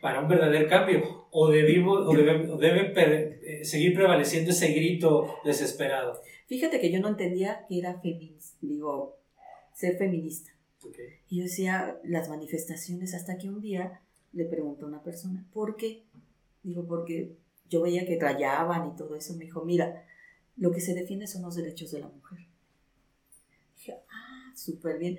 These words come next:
Speaker 2: Entonces empecé a leer, Mario, y esto no viene de ahorita, eso viene de años. Pero como dice Mayeli, o sea, las mujeres antes no tenían nombre el movimiento, ahora lo tienen.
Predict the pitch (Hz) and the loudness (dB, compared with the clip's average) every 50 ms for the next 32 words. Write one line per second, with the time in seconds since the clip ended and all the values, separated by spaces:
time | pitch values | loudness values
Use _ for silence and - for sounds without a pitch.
0 | - - _ - 226 - 262 247 247 233 196 - - 220 220 226 226 220 226 233 | -10 -14 _ -10 -6 -4 -2 -2 -2 -2 -4 -4 -4 -6 -6 -6 -8 -8 -8 -8
1 | 220 202 185 175 165 165 151 175 - _ _ _ _ 214 220 220 - 262 233 233 | -8 -8 -10 -10 -10 -12 -14 -16 -18 _ _ _ _ -8 -8 -6 -6 -8 -10 -10
2 | 226 226 220 220 220 220 196 185 185 185 220 - - - 170 175 170 175 - 214 | -10 -10 -10 -10 -10 -8 -8 -6 -6 -8 -8 -10 -12 -14 -14 -14 -14 -16 -16 -16
3 | 208 208 208 208 202 196 196 208 214 196 175 175 170 - - _ _ _ _ _ | -16 -16 -16 -16 -14 -14 -14 -12 -12 -12 -14 -14 -16 -20 -20 _ _ _ _ _
4 | _ _ _ _ _ _ _ _ _ _ _ _ - - 175 175 170 175 175 175 | _ _ _ _ _ _ _ _ _ _ _ _ -2 2 4 4 4 4 2 -2
5 | 185 185 185 214 202 190 185 185 202 214 202 175 - - - - 156 143 143 143 | -2 -4 -4 -4 -6 -6 -6 -8 -8 -8 -8 -10 -10 -10 -12 -12 -12 -12 -12 -14
6 | - _ _ _ _ _ _ _ _ _ _ _ _ _ _ _ _ _ _ _ | -18 _ _ _ _ _ _ _ _ _ _ _ _ _ _ _ _ _ _ _
7 | _ _ _ _ _ _ _ _ _ _ - 196 185 180 180 185 185 214 214 233 | _ _ _ _ _ _ _ _ _ _ -10 -8 -6 -6 -6 -6 -6 -6 -6 -6
8 | 233 233 - - - _ _ _ _ _ - - - _ _ - - - _ - | -6 -8 -8 -12 -16 _ _ _ _ _ -20 -20 -20 _ _ -20 -20 -14 _ -6
9 | 190 185 202 208 - 196 196 - 190 185 185 185 180 180 196 214 214 196 175 165 | -6 -6 -6 -6 -8 -8 -6 -4 -4 -2 -2 -2 -2 -4 -4 -6 -6 -4 -4 -4
10 | 151 - - - _ _ - 165 156 151 151 151 151 156 170 175 170 170 - - | -6 -6 -10 -16 _ _ -18 -16 -14 -14 -12 -12 -10 -10 -10 -10 -10 -12 -14 -18
11 | - _ - 185 190 202 202 190 185 - 202 214 202 185 | -20 _ -14 -12 -12 -12 -12 -12 -14 -14 -16 -16 -16 -16